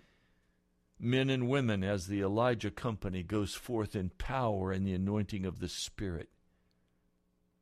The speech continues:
They all assembled at Mount Carmel.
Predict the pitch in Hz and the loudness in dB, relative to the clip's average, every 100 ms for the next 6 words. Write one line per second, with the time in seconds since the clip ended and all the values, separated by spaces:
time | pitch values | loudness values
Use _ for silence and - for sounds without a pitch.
0 | _ _ _ _ _ _ _ _ _ _ | _ _ _ _ _ _ _ _ _ _
1 | _ _ _ _ _ _ _ _ _ _ | _ _ _ _ _ _ _ _ _ _
2 | _ _ - _ _ - 85 85 90 92 | _ _ -20 _ _ -6 -2 0 2 0
3 | 90 - 104 101 98 90 - 87 85 - | -2 0 2 2 2 -2 -2 -2 -2 -6
4 | 95 92 98 92 | 0 2 2 0